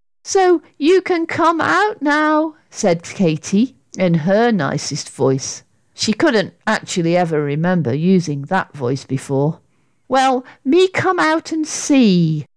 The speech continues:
You be nicey nicey now, pleasey weezy pretty bunny girlies." Before the girls could reply, the bush began to shake violently. Then it seemed to somehow unfold itself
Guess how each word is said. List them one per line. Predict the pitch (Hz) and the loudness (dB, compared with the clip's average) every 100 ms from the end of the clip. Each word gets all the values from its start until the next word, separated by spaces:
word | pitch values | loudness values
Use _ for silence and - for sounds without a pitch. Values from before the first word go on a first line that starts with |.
| _ _ - | _ _ 0
You | 294 | 2
be | 294 349 | 4 2
nicey | 339 339 339 403 | 2 0 0 -2
nicey | 403 427 427 - 403 | 0 0 0 0 0
now, | 349 302 | 0 0
pleasey | 311 - 285 277 262 | 0 4 4 4 4
weezy | 277 247 226 214 | 6 6 4 0
pretty | - 233 - | 0 0 2
bunny | 208 214 214 226 | 2 2 2 2
girlies." | 320 311 285 247 240 240 254 - _ _ _ | 2 4 4 6 6 2 -2 -12 _ _ _
Before | - 202 269 | -10 -4 0
the | 403 247 | 0 2
girls | 220 208 202 | 2 2 0
could | 226 214 | -2 0
reply, | 240 - 160 151 170 170 _ | -2 0 0 2 0 -4 _
the | - 214 | -8 0
bush | 247 277 | 0 0
began | - 339 202 160 | -4 -2 -2 -2
to | 170 220 - | -4 -6 -2
shake | 147 147 | -2 -2
violently. | - - 202 247 254 185 - 165 147 139 - _ _ | -8 -4 0 2 2 0 -4 -2 -2 -2 -8 _ _
Then | 262 | 0
it | 349 - | 0 -2
seemed | - 415 403 190 170 - | 0 2 4 2 0 -4
to | 233 | -6
somehow | - 392 453 339 214 156 156 | -4 -2 -2 -2 0 0 0
unfold | 226 285 339 - 302 370 349 | 0 -2 -2 -2 0 2 0
itself | 165 - - - - 139 - | 0 -2 -6 -8 -6 -6 -8